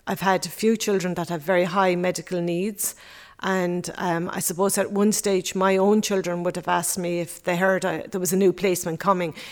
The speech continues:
They would have almost said, you know, "What, what's wrong? <laughs> Is there something wrong?" 'Cause it would always seem to be the ones. But I suppose it's because we had, we had no fear around looking after children that had,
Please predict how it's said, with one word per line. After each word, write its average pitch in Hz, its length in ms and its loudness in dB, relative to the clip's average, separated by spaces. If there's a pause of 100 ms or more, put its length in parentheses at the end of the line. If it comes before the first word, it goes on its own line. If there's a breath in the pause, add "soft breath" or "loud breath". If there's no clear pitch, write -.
(140)
They 196 120 6
would 190 160 4
have 175 120 0
almost 185 320 2
said, 180 260 2 (320)
you 185 80 -4
know, 160 300 -2 (440)
"What, 196 260 2
what's 185 260 -2
wrong? 196 320 6 (160)
<laughs> - 180 -6
Is - 140 2
there 254 80 4
something 254 400 6
wrong?" 220 300 8
'Cause 220 180 2
it 214 120 0
would 208 100 2
always 226 320 8
seem 220 240 6
to 214 120 -2
be 208 340 2 (240 loud breath)
the 214 100 6
ones. 214 400 6
But 196 160 0
I 196 60 2
suppose 247 460 4
it's 214 200 -2
because 208 360 -4
we 208 120 0
had, 202 340 2 (260 loud breath)
we 226 140 6
had 220 100 4
no 214 200 6
fear 196 680 0
around 180 760 0 (220)
looking 185 360 -2
after 175 260 -4
children 170 380 -2
that 165 160 -2
had, 175 360 -2